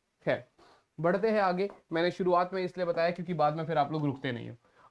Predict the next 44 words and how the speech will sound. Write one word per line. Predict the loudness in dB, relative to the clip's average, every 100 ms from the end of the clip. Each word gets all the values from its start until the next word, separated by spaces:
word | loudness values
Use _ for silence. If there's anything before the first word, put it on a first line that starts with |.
| _
अब | 0
बात | 4 2 2
यह | 0
है | -2
कि | -2
सर | -2 0
वो | 0
शेड्यूल | 0 0 2 0
क्या | 2 2
है, | 4
जिस | 2 -2 -2
तरीके | -2 -2 -2
से | -2
हमें | -2
प्लानिंग | 2 4 4 4
करनी | 4 4
है, |
जिस | 2 0
तरीके | 0 2 0
से | -2
आप | -2 -2
हमें | -4
पढ़ा | 0 2 2
रहे | 2
होंगे, | 0 -2
जिस | -4 -2
तरीके | 0 2
से | 2
हम | 2 6
पढ़ | 6
रहे | 8 4
होंगे, | 4 -2 -4 _ _ -4
तो | 0
भैया | 2 2
डेली | 2 0 2 0
बेसिस | 2 2 2 -6
पर | -4 -6 -6 -12 _ _
ये | 0
शेड्यूल | 2 2 -2 -2
कब | 0 0
से | 0
कब | -2 -2
तक | -2
है? | -4